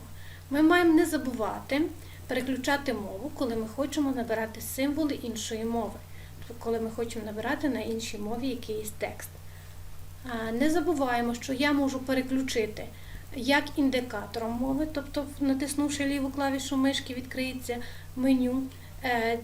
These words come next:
цього індикатора, або я можу в-, переключити комбінацію клавіш Ctrl-Shift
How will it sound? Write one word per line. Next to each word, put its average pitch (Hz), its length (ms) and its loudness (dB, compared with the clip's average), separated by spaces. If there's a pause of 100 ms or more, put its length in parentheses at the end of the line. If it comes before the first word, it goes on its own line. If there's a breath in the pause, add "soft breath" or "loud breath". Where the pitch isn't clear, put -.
(140)
цього 254 280 0
індикатора, 247 880 0
або 349 460 4
я 269 220 4
можу 269 480 2
в-, 233 840 2
переключити 247 600 -2
комбінацію 254 720 0
клавіш 208 500 -2 (400 loud breath)
Ctrl-Shift - 800 0